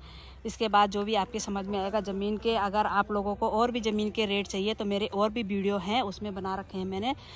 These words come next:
तो क्या है कि उसमें अगर आप लोगों को मकान लेना, ज़मीन लेना, जो भी लेना, तो मेरी काफ़ी सारी वीडियो हैं वो मैंने आप लोगों से शेयर करी हुई है। अगर आप लोगों के समझ में ज़मीन आ गई तो ठीक है, और मकान आएगा तो वो भी ठीक है।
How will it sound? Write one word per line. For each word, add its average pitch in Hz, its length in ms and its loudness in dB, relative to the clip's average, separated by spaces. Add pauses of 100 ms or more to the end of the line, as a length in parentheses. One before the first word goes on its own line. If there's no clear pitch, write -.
(320)
तो 202 120 0
क्या 208 200 4
है 247 240 6 (400)
कि 233 60 2
उसमें 220 220 4
अगर 214 200 6
आप 220 200 6
लोगों 208 180 0
को 226 80 0
मकान 202 340 4
लेना, 196 300 0
ज़मीन 202 320 0
लेना, 190 260 -2
जो 196 160 -2
भी 208 100 -2
लेना, 190 280 -2
तो 202 100 -2
मेरी 190 200 -2
काफ़ी 208 260 0
सारी 208 260 0
वीडियो 185 300 2
हैं 196 180 0
वो 220 160 2
मैंने 208 220 2
आप 190 160 -2
लोगों 190 140 -2
से 196 120 -6
शेयर 196 300 -2
करी 190 220 -2
हुई 185 140 -2
है। 226 200 -2 (520)
अगर 208 240 4
आप 202 180 4
लोगों 214 240 2
के 240 260 6 (220)
समझ 214 320 0
में 226 160 0
ज़मीन 214 280 2
आ 214 100 6
गई 214 100 0
तो 220 100 0
ठीक 220 260 -2
है, 247 60 6
और 226 100 4
मकान 226 440 4
आएगा 208 380 4
तो 208 120 -4
वो 202 160 0
भी 220 120 -4
ठीक 214 260 -4
है। 254 120 2